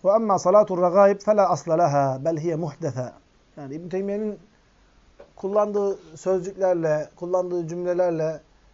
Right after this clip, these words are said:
İmam-ı Nevevi'nin kullandığı cümlelere bakın. Sanki karbon kağıdıyla ikisi birbirinden bakarak yazmış. Aynı dille konuşuyor. Çünkü kriter aynı. Bidat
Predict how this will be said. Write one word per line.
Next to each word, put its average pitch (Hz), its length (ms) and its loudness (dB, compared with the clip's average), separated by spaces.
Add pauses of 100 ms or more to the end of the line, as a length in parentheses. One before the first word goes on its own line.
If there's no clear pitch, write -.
(320)
İmam-ı 190 340 0
Nevevi'nin 190 320 -2
kullandığı 180 440 -4
cümlelere 185 400 0
bakın. 185 240 -2
Sanki 185 260 -6
karbon 180 340 -2
kağıdıyla 170 380 -2
ikisi 170 240 -14
birbirinden 170 400 -6
bakarak 156 360 -6
yazmış. 117 440 -16 (400)
Aynı 175 280 -4
dille 143 220 -10
konuşuyor. 123 440 -18
Çünkü 175 220 -8
kriter 175 200 -4
aynı. 127 220 -8 (2250)
Bidat 156 360 -6